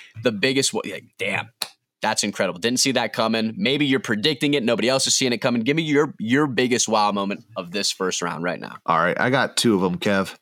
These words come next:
Speaker 2: And, uh, number one, I talked about, man, I think the Heat Pacers is gonna be a vintage eighties game, man. Uh,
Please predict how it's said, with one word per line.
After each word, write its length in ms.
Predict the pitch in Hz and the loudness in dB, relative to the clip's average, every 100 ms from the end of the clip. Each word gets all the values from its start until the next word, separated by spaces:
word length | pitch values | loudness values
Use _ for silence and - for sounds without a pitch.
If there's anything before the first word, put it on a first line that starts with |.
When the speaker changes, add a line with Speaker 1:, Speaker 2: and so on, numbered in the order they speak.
| - - _ - | -20 -20 _ -2
Speaker 2:
And, 160 | 104 | 0
uh, 160 | 90 85 | 2 0
number 360 | 95 120 131 117 | 0 2 2 4
one, 360 | 117 117 110 - | 4 4 0 0
I 140 | 107 | 0
talked 320 | 104 104 104 | 2 2 2
about, 280 | 92 95 95 | 0 2 2
man, 200 | 92 87 | 0 0
I 100 | 87 | 0
think 220 | 104 113 | 0 -2
the 100 | 90 | -2
Heat 260 | 87 117 113 | 0 0 0
Pacers 600 | 107 104 101 107 98 95 | 2 2 2 2 2 2
is 180 | - 90 | 0 -2
gonna 160 | 90 87 | 0 0
be 140 | 90 | 2
a 120 | 80 | 0
vintage 460 | 78 101 101 90 - - - - | 2 2 2 2 -2 -8 -8 0
eighties 380 | 101 98 92 - | 2 4 2 2
game, 300 | 85 82 82 | 0 0 0
man. 240 | 85 80 | 0 0
Uh, 260 | 82 82 | 2 2